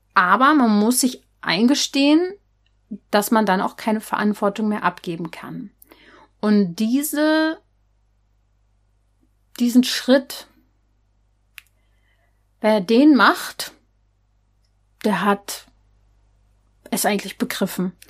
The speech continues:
Ähm, ich glaube, dadurch, dass ich bei Zauberhaut in diese Position mich selber gebracht habe,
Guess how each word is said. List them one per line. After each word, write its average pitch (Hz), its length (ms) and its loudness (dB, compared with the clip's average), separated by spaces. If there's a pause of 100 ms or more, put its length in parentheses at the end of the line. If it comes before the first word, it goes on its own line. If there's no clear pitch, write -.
(680)
Ähm, 214 800 0 (1160)
ich 202 80 -12
glaube, 254 260 2
dadurch, 247 320 2
dass 214 240 0
ich - 380 -4
bei 202 140 0
Zauberhaut 226 580 -2
in 214 160 -2
diese 208 180 -6
Position 214 640 -2
mich 226 160 0
selber 190 300 0
gebracht - 580 -8
habe, 185 560 0